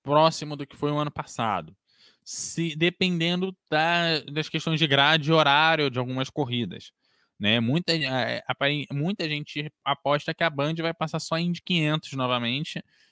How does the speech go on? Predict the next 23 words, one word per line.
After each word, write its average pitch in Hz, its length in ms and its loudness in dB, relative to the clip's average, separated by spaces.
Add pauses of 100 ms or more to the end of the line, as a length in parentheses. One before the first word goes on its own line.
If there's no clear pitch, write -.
(100)
e 143 60 -10
que - 100 -16
talvez 143 340 0
as 147 120 -6
corridas 135 400 -2
fiquem 143 320 -6
todas 143 320 0
lá 135 120 0
no 139 120 -2
Band 135 220 -2
Esportes. - 640 -6 (500)
Aparentemente, 147 960 0
corrida 143 540 -2
na, 139 200 -4
em 165 160 0
T 160 160 -4
V 143 120 0
aberta 131 340 0
da 143 180 -2
Indy 147 460 -2
a 165 60 0
gente 151 280 -4
pode, 143 560 0